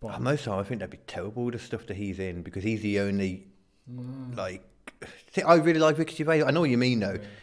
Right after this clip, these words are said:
Speaker 2: He's annoying sometimes, but I think I like, I, I love any character I love. I tell you, one of my favourite comedians, my favourite, like, wrestling personalities, my favourite anything, is always the guy who's an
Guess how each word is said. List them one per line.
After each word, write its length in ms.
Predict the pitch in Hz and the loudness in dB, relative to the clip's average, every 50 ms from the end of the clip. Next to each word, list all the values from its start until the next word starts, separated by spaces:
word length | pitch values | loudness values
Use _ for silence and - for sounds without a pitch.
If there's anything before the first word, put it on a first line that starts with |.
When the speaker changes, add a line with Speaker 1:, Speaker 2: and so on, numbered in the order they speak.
| - _ | -20 _
Speaker 2:
He's 220 | _ 120 120 101 | _ -2 0 2
annoying 460 | 120 113 113 110 110 110 110 113 110 104 | 2 2 4 4 4 4 4 4 2 0
sometimes, 400 | - 113 113 110 113 110 107 - | -2 -6 -6 -4 -4 -4 -2 -2
but 100 | 113 - | -2 -4
I 40 | |
think 160 | - - 113 104 | -2 -6 -2 -2
I 40 | |
like, 220 | 95 98 92 98 - | 0 0 0 -2 4
I, 140 | - 123 135 | 6 6 6
I 180 | 135 135 135 135 | 6 6 6 6
love 320 | 135 139 143 139 139 - - - - - - _ | 6 6 4 4 2 -2 -14 -20 -20 -20 -10 _
any 260 | - 151 170 175 156 135 - - - | 0 2 2 2 0 0 -8 -10 -6
character 380 | - 151 147 143 131 131 - | 0 2 4 4 4 2 0
I 140 | 113 113 113 | 0 2 2
love. 300 | 107 113 113 95 87 90 - | 2 2 0 0 0 -4 -6
I 40 | |
tell 120 | - - 151 | -4 -2 0
you, 60 | 143 | 0
one 140 | 135 135 135 | 2 2 2
of 20 | 131 | 2
my 120 | 131 131 | 2 2
favourite 360 | 127 127 135 127 120 117 120 123 | 2 0 -2 -2 -2 -2 -4 -6
comedians, 580 | - - 123 120 117 110 110 113 110 113 104 - | -4 -4 -2 -2 -2 -2 -2 -4 -4 -4 -4 -6
my 80 | 113 | -6
favourite, 580 | 104 - 123 113 110 110 101 104 107 104 101 104 | -4 -2 0 0 0 0 0 0 -2 -2 -2 -2
like, 180 | 107 98 90 - | -4 -4 -4 -4
wrestling 400 | 101 104 104 104 - - 117 110 101 | -6 -6 -4 -6 -4 -4 -4 -4 -2
personalities, 840 | 104 117 113 107 98 - 107 104 101 98 - 104 98 98 98 95 | 0 0 0 0 0 -2 -4 -4 -4 -4 -4 -2 0 0 -2 -2
my 100 | - 107 | -4 -8
favourite 380 | 98 - 123 120 117 107 110 - | -4 0 0 0 0 -2 -4 -4
anything, 440 | 110 113 113 110 - 120 113 131 - - - - - - _ | -4 -4 -4 -4 -6 -6 -6 -6 -10 -12 -18 -20 -20 -20 _
is 140 | - 120 104 | -6 -2 0
always 260 | 127 127 123 120 - | 2 2 2 2 0
the 60 | - | -2
guy 200 | 107 - 123 117 | -2 0 0 0
who's 200 | 110 110 113 107 98 | 2 0 -4 -4 -6
an 100 | 101 | -8